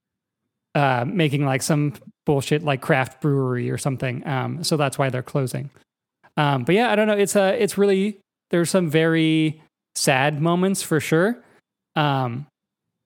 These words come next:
yeah, I don't know. Just movies about getting old are kinda tough to watch sometimes, especially when it has to deal with, like, nursing homes and stuff like that. But, um, there's also, like, a lot of really, like, good, like, joyful moments, and Udo Kier's great. Uh,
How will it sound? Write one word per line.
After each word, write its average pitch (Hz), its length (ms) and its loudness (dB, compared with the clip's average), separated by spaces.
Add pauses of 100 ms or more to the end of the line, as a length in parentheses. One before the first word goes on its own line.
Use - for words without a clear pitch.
(280)
yeah, 165 160 2
I - 20 0
don't 147 100 2
know. 147 140 0
Just 151 200 -4
movies 160 260 0
about 139 240 0
getting 143 240 2
old 135 200 0
are 135 40 0
kinda 139 260 -2
tough 139 240 -2
to 143 80 0
watch 131 260 0
sometimes, 131 480 -4
especially 131 560 -4 (480)
when 151 140 0
it 147 140 -2 (180)
has 151 180 0
to 156 60 0
deal 147 180 2
with, 139 120 0
like, 127 120 0
nursing 139 320 0
homes 139 380 0
and 147 100 -2
stuff 147 240 0
like 135 120 0
that. 131 260 -2
But, - 220 -6 (760)
um, 143 260 2
there's 156 140 2
also, 185 320 2
like, 170 340 0
a 185 60 2
lot 165 220 2
of 135 160 -2
really, 151 320 2
like, 135 320 -2 (140)
good, 143 440 0
like, 143 280 -4 (280)
joyful 151 440 2
moments, 135 400 -2
and 127 180 -4 (480)
Udo 170 160 4
Kier's 208 340 0
great. 190 320 0
Uh, 147 420 2